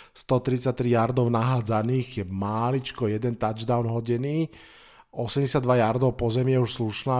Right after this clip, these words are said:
vec, ale napriek tomu to bol vlastne veľmi dominantný a jasný zápas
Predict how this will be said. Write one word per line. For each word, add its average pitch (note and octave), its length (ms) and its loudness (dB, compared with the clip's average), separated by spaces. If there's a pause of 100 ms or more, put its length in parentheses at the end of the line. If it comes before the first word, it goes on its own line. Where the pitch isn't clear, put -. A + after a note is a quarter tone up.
vec, C3+ 240 0 (480)
ale A#2 400 0
napriek A#2+ 480 0
tomu A#2+ 240 2
to B2+ 80 0
bol A#2 240 2
vlastne A2 320 -2
veľmi A2+ 320 0
dominantný A2+ 720 0
a G#2 160 0
jasný A2 320 -4
zápas A2+ 480 0